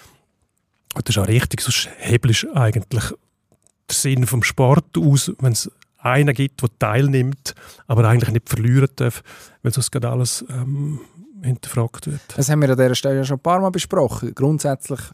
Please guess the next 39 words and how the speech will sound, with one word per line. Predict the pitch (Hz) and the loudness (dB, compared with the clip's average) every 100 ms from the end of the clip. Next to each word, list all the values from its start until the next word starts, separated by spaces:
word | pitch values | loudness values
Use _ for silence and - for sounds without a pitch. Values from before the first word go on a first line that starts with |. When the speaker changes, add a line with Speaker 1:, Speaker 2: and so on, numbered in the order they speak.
| _ | _
Speaker 2:
geht | 123 | -10
man | - 107 98 | -10 -10 -10
Sport | - 113 - | -4 -4 -4
schauen, | 117 107 | -6 -6
weil | 101 | -6
man | 101 | -8
nicht | 95 | -8
weiss, | 87 101 101 | -8 -10 -10
wie | 107 | -12
es | 151 | -8
rauskommt. | 147 156 151 160 160 147 | -4 -2 0 0 0 -4
Das | 110 | -2
hat | 113 - | -4 0
letztes | 135 - | 0 0
Jahr | 127 | -4
funktioniert | 117 123 - 123 131 147 | -4 -6 -8 -4 -2 -2
in | 165 | -4
der | 143 | -6
Bundesliga | 147 160 165 143 151 160 | -4 -4 -6 -6 -4 -4
wieder. | 151 151 170 - - _ _ - | -4 -4 -6 -12 -20 _ _ 0
Hauptsächlich | 123 143 - 131 117 123 | 2 2 0 -6 -6 -6
wegen | 113 101 - | -6 -8 -8
der | |
Inkompetenz | - 127 147 147 - 139 139 147 | -6 -6 -6 -8 -8 -6 -4 -4
von | 143 | -4
der | 139 | -2
Bayern. | 135 123 139 143 - _ _ _ - | -2 -2 -2 -6 -10 _ _ _ -10
Jetzt, | 135 - - _ _ - | -8 -8 -10 _ _ -6
es | 131 - 127 | -4 -2 4
wirkt | 165 262 208 - - | 6 6 4 -6 -6
so, | 160 151 127 101 - | -4 0 0 -2 -8
als | 98 | -6
ob | 120 - | -6 -6
es | |
so | - 113 117 | -8 -6 -6
könnte | 120 117 - 120 | -4 -6 -4 -4
weitergehen. | 139 - 127 107 85 | -4 -4 -2 -2 -2
Weil | 101 | -6
man | 98 101 | -6 -6